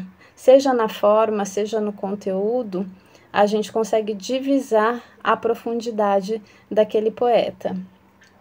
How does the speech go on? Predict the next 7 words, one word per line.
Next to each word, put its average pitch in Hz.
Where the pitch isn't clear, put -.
O 208
terceiro 262
capítulo 240
trata 233
de 233
ver 269
contradições, 285